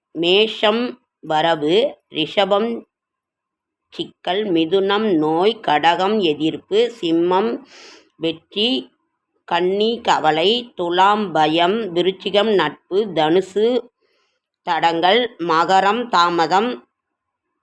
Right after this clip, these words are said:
கும்பம் சுகம், மீனம் லாபம். மிருகசீரிட நட்சத்திரத்துக்கு இன்னைக்கு வந்து சந்திராசிரமம்.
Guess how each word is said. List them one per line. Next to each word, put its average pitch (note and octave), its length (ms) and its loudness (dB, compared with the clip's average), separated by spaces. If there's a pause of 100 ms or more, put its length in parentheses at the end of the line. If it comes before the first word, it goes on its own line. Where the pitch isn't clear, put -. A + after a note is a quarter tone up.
(360)
கும்பம் G#3 520 -2
சுகம், G3 720 -2
மீனம் G3+ 560 2
லாபம். D#3+ 560 2 (880)
மிருகசீரிட E3+ 720 0
நட்சத்திரத்துக்கு D3+ 760 -8
இன்னைக்கு F#3 300 -2
வந்து C3 220 -12
சந்திராசிரமம். C#3 720 -10